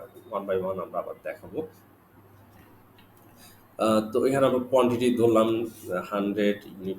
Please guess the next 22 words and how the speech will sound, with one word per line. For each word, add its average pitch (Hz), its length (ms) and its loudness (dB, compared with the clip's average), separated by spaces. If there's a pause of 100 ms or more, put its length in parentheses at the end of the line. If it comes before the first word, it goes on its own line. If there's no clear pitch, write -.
প্রাইস - 640 -2 (140)
থার্টি, 92 420 -6 (1400)
আহ, 78 160 -10 (280)
থ্রি 85 300 -6
থাউজেন্ড। 92 420 -4 (580)
আহ, 90 460 -4
তো - 100 -2
এখানে 117 300 2
আমরা 110 220 4
ফুটার্স 135 720 2
আবার, 113 500 4
আহ, 104 460 2
দিতে 107 220 2
পারি, 110 240 4
কিন্তু 110 200 -2
এই 98 80 0
ফুটার্সটা 104 480 0
আবার 98 220 4
আমাদেরকে 95 480 -2
ওখানে 95 420 -4
গিয়ে 101 280 -4
অ্যাড 90 160 -4